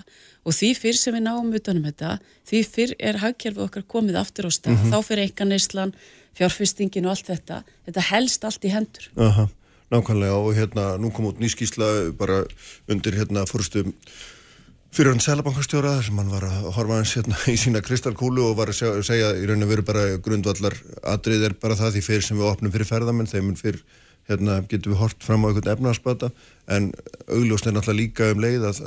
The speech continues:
Speaker 2: það er ekki að fara að gerast vegna þess að, eh, þó svo að við opnum, þá höfum við engan <laughs> áhuga að fá,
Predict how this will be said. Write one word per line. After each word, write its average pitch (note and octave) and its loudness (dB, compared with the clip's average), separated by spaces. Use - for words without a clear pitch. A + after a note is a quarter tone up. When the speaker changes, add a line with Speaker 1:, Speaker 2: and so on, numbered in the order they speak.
Speaker 2:
það G2+ 0
er G2 0
ekki F#2 -6
að G2 -4
fara G2 -4
að - -6
gerast A2+ 0
vegna F#2+ 0
þess F2 -2
að, F2+ -4
eh, F2+ -4
þó G#2 -2
svo G2 2
að G2 2
við G#2 2
opnum, G#2 0
þá G2+ 2
höfum G#2 2
við A2 2
engan - 0
<laughs> - -2
áhuga - 4
að F#2 -2
fá, G#2+ 0